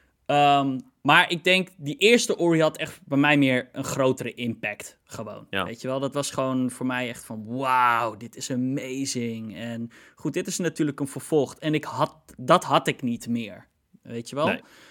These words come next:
Speaker 2: Nee, dat had, dat,
Speaker 1: Maar
Speaker 2: dat, dat klopt. Alleen bij die eerste Ori had je wel, zeg maar, van, "Wow, what the fuck?" Weet je, d-, d-, zo kan een indie er ook uitzien. Weet je, ik, dat was een van die eerste indie-titels waar ik van dacht van,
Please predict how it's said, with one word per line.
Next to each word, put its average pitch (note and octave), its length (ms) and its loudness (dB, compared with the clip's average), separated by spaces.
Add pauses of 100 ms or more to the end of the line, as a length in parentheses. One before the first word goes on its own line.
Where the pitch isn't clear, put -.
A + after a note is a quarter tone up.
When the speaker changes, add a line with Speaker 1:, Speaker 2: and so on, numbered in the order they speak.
(280)
Speaker 2:
Nee, B2+ 120 6
dat D3 100 4
had, B2 80 2
dat, B2 80 0
Speaker 1:
Maar C#3+ 140 2
Speaker 2:
dat, C#3+ 140 -4 (100)
dat B2+ 200 -8
klopt. - 560 -4
Alleen A2 180 0
bij A#2+ 100 2
die A#2 120 -2
eerste C#3 280 0
Ori B2 300 -2
had A#2 180 -8
je A2 60 -8
wel, A2+ 220 0
zeg B2 180 -6
maar, A2+ 180 -6
van, G2+ 280 -8 (440)
"Wow, A2+ 180 2
what G#2+ 140 -4
the G2+ 80 -12
fuck?" - 400 -4
Weet G#2+ 160 -4
je, A#2 160 -4
d-, - 220 -20
d-, - 160 -14
zo C3+ 240 2
kan C3 180 0
een A2+ 180 0
indie A#2 360 0
er A2 100 2
ook E3 200 2
uitzien. G2 440 -6
Weet B2 120 -2
je, - 80 -4
ik, - 420 -8
dat C3 120 4
was D3 200 0
een E3 180 2
van D3 120 -2
die C#3 120 -4
eerste - 380 -6
indie-titels E3 600 -4
waar C#3+ 100 -8
ik - 80 -12
van C#3 140 -4
dacht C#3 240 -6
van, B2+ 200 -4